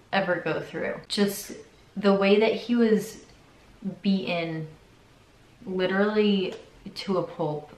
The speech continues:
like, in front of, in front of people cheering them on, um, when he didn't do anything wrong. He had people mocking him,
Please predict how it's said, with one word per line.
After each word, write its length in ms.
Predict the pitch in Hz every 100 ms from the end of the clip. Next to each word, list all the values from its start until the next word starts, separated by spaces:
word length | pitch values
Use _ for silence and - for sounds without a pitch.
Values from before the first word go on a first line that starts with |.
| -
like, 460 | 175 151 147 - - - - _ _ - _ _ _
in 200 | - 190
front 320 | - - 185
of, 440 | 175 165 - - - - _ _ _ _ _ - _ -
in 120 | 196
front 280 | 196 233 233
of 80 | -
people 440 | 214 208 202 196
cheering 420 | - - 196 196
them 200 | 185 175
on, 560 | - 175 170 170 156 160 - - - _
um, 560 | 175 175 156 - - - - _ - - _ _ _ - _ _ _ - _ _ _ _
when 160 | 196 190
he 680 | - 202 196 185 170 160 - -
didn't 260 | - 185 165
do 180 | 175 160
anything 500 | 160 165 165 160 160
wrong. 440 | 156 143 139 156 - _ _
He 220 | - - 202
had 260 | 202 196
people 540 | - 202 196 180 170 170
mocking 440 | 165 160 156 180
him, 460 | 170 180 175 180 190